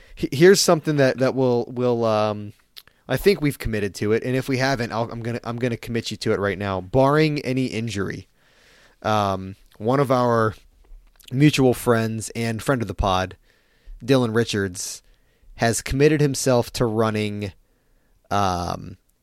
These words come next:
at least a mile, usually one to three miles a day for three hundred sixty-five days. Just like Jocko,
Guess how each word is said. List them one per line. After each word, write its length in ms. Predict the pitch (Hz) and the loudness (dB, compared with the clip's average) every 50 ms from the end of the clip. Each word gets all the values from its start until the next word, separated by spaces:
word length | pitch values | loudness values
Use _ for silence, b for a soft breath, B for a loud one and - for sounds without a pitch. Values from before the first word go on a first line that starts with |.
| _ _ _ - | _ _ _ -2
at 120 | 127 131 | -2 0
least 340 | 147 156 180 196 175 - - | 2 2 2 2 2 2 2
a 60 | 156 | 2
mile, 460 | 135 127 123 120 117 123 123 123 120 120 | 2 2 2 2 2 2 2 2 2 2
usually 440 | 117 127 135 135 117 127 131 131 | 2 2 2 2 4 4 4 4
one 340 | 120 107 107 110 110 113 117 113 | 4 4 2 0 0 0 -2 -4
to 140 | - 123 | -6 -6
three 220 | - - 107 113 113 | -6 -4 -4 -2 -2
miles 520 | 107 104 101 104 104 101 104 104 95 - - | 0 0 0 0 0 0 0 -2 -4 -6 -6
a 100 | - 107 | -6 -6
day 400 | 92 113 110 104 98 98 95 92 | -2 -2 0 0 0 0 -2 -4
for 180 | 92 - - 101 | -6 -6 -8 -8
three 200 | - - 110 110 | -6 -4 -4 -2
hundred 260 | 104 98 98 - - | -2 -4 -6 -6 -8
sixty-five 540 | - 98 - - 101 95 - 98 98 90 95 | -8 -8 -8 -10 -10 -6 -4 -4 -4 -4 -6
days. 440 | 95 90 - - - - - - b b b b b b b b b b b b b b b b b b b b _ _ _ _ _ _ _ _ _ _ _ _ _ - | -8 -8 -8 -8 -10 -12 -12 -14 b b b b b b b b b b b b b b b b b b b b _ _ _ _ _ _ _ _ _ _ _ _ _ -20
Just 360 | 113 107 - 139 147 139 - - | -14 -2 2 4 4 4 4 4
like 240 | 147 143 139 117 | 4 4 4 4
Jocko, 600 | 107 - 143 135 147 - - 156 147 147 151 143 | 4 4 4 4 4 4 6 6 6 6 4 2